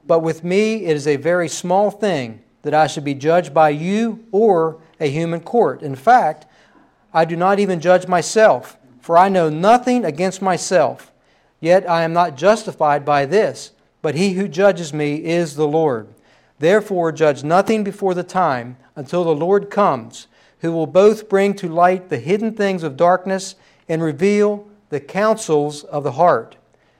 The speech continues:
Then each one's praise will come from God." Let us pray. Father, we do thank you and praise you for your word. We thank you, Father, for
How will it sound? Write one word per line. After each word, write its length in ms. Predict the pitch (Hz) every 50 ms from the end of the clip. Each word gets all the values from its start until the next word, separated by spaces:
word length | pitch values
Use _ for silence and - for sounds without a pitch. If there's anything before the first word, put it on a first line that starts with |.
| _ _
Then 180 | - 156 156 156
each 260 | 165 185 202 190 190
one's 260 | 190 190 185 180 170
praise 460 | - - - 180 156 143 135 131 117 127
will 100 | 131 127
come 300 | - - 151 143 147 139
from 240 | - - 143 135
God." 340 | 127 131 127 117 110 110 110 _ _ _ _ _ _ _ _ _ _ _ _ _ _
Let 160 | 151 156 151
us 160 | 143 135 131 -
pray. 400 | _ - 147 131 117 110 123 127 _ _ _ _ _ _ _ _ _ _ _ _ _
Father, 260 | - 170 170 170 180
we 160 | 175 196 202
do 220 | 196 208 220 208 -
thank 380 | - - 165 156 151 147 -
you 120 | 175 165 147
and 120 | 135 131
praise 280 | - 160 156 156 151 165
you 80 | 170
for 120 | 151 - 151
your 160 | 147 143 131
word. 360 | 139 151 151 151 156 151 151
We 120 | 139 131
thank 280 | 123 - 165 160 151 156
you, 60 | 156 131
Father, 320 | - 156 151 147 147 147
for 360 | 131 127 - 139 131 127 127